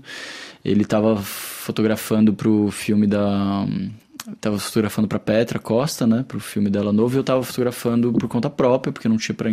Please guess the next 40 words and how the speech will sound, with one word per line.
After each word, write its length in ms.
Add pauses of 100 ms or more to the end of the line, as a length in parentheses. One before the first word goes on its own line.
(100)
ainda 180
pra 140
quem 120
publicar. 560 (560)
Mas 160
uma 120
das 100
primeiras 240
histórias 240
que 60
a 40
gente 80
fez 140
junto 180
foi 320
o, 1040 (140)
o, 240
a, 40
a 20
Vila 160
Formosa, 480
né, 280
que 220
é, 220
que 160
é 100
essa 220
coisa 360
surreal. 600
A 40
Vila 200
Formosa 260
tinha 140
ficado 240
já 100
conhecida 460
naquele 220
momento, 600 (720)
é, 80
internacionalmente, 960